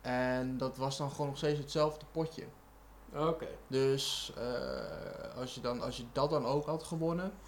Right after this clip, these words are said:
Speaker 1: dan was de game gewoon afgelopen en zag je je X P. Maar als je dan verliest, dan gaat die gewoon nog door.
Speaker 2: Ja,
Speaker 1: En dan
Speaker 2: precies.
Speaker 1: moet je, ben je dus weer, switch weer sides en moet je weer verder spelen.
Speaker 2: Ja.
Speaker 1: Dus zo, zo heb je meer, eh, heb je meer X P. Ja.
Speaker 2: Hmm,
Speaker 1: Nee,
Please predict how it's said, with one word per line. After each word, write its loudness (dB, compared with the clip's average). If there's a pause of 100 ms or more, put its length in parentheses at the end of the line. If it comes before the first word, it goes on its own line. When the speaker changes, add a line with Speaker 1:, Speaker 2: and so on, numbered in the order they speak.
(300)
Speaker 1:
dan 0
was 0
de -6
game 0
gewoon -4
afgelopen -4
en -8
zag -8
je -6
je -6
X -12
P. -4 (760)
Maar 4
als 2
je 0
dan 2
verliest, 2
dan 2
gaat 0
die -2
gewoon 0
nog -2
door. 2 (440)
Speaker 2:
Ja, -2
Speaker 1:
En 6
dan 8
Speaker 2:
precies. 2
Speaker 1:
moet 0
je, -4
ben 2
je 2
dus -4
weer, 0
switch -4
weer 0
sides -4
en -4
moet -8
je -8
weer -6
verder 0
spelen. 0
Speaker 2:
Ja. 6 (1400)
Speaker 1:
Dus -2
zo, 8
zo 4
heb 0
je -4
meer, 0
eh, -2
heb -8
je -10
meer -4
X -12
P. -6 (520)
Ja. -2 (240)
Speaker 2:
Hmm, -6
Speaker 1:
Nee, -2